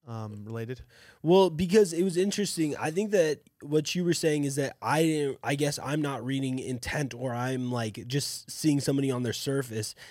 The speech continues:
Speaker 2: and automatically assuming that they're annoying without getting to know them.
Speaker 1: No, but prior to, 'cause you were talking about how, like, when people are somebody's friend and, like, you know them,
Speaker 2: Yeah.
Speaker 1: then you're willing to give them the benefit of the doubt.
Speaker 2: Yes.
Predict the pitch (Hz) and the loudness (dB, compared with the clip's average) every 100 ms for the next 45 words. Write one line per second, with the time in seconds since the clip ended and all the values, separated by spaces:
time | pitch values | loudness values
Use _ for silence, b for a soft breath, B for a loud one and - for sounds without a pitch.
0 | B 127 127 135 135 131 127 120 113 - | B -6 -4 -2 -2 -2 -4 -4 -4 -4
1 | - 139 131 123 117 110 95 113 110 110 | -2 0 0 0 -2 -4 -4 -2 -2 -4
2 | - 107 113 120 113 104 98 98 117 113 | -6 -4 -4 -4 -4 -4 -6 -8 -2 -2
3 | 113 - 113 117 110 - 107 113 104 87 | -2 -8 -8 -6 -6 -6 -4 -4 -6 -10
4 | 87 - 202 156 139 - 180 175 160 - | -14 -6 -4 -4 -6 -2 0 0 -2 -8
5 | - 156 - 156 202 208 190 170 151 139 | -12 -10 -6 -6 -6 -6 -6 -6 -6 -6
6 | 131 139 135 123 120 - b b b - | -4 -6 -6 -8 -10 -16 b b b -8
7 | 165 156 151 151 - - - 262 285 214 | -4 -2 -4 -8 -14 -12 -6 -2 2 2
8 | 170 196 180 156 120 - 139 120 147 190 | 2 -2 0 -2 -4 -8 -8 -6 -8 -10
9 | - _ 151 151 139 120 - 143 165 175 | -16 _ -6 -4 -6 -8 -12 -8 -4 -2
10 | 170 165 165 170 147 147 135 135 143 185 | -2 -2 -2 -4 -6 -2 0 0 2 2
11 | 208 202 127 - b b 147 202 196 196 | 6 6 4 -2 b b 0 0 2 4
12 | 190 156 180 196 208 190 - 196 185 175 | 4 4 2 4 2 -2 -6 -2 -2 -2
13 | 135 185 190 165 156 131 135 117 117 170 | 0 0 0 0 -2 -2 -10 -4 4 4
14 | 101 - | 2 -4